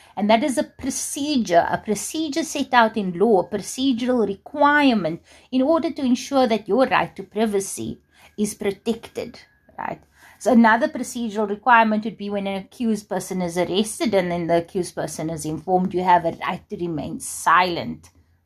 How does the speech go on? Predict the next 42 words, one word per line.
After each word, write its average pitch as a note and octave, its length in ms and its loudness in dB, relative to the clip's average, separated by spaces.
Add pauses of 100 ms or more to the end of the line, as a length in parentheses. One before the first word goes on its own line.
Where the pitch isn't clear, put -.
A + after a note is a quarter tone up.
right? - 320 -4 (320)
Even B3+ 300 6
up - 180 -2
until G#3+ 280 2
the F#3+ 80 -6
point A3+ 320 2
of G3 140 -6
being F#3 200 -4
in F3+ 180 -4
court, D4 340 0
when E3+ 180 -8
somebody F#3+ 360 -2
comes F#3 300 0
onto E3+ 200 -6
the E3+ 120 -6
stand A#3 480 4
to F#3+ 80 -8
speak, - 500 -6 (280)
an G#3 100 0
accused C#4 460 -4
person A3+ 340 0
cannot G3+ 320 0
be G3 80 -10
forced - 440 -4
to C#3+ 80 -6
take D3+ 300 -6
the D#3+ 80 -6
stand D#3 560 0
and E3+ 220 -8
speak - 400 -8
if D3+ 140 -10
he E3+ 140 -6
wants D#3+ 380 -4
to, - 100 -10
or D3+ 120 -2
he F3+ 220 4
or F3+ 100 4
she - 300 0
wants D#3 320 -2
to D#3+ 80 -6
remain D3+ 400 -4
silent. A2+ 500 0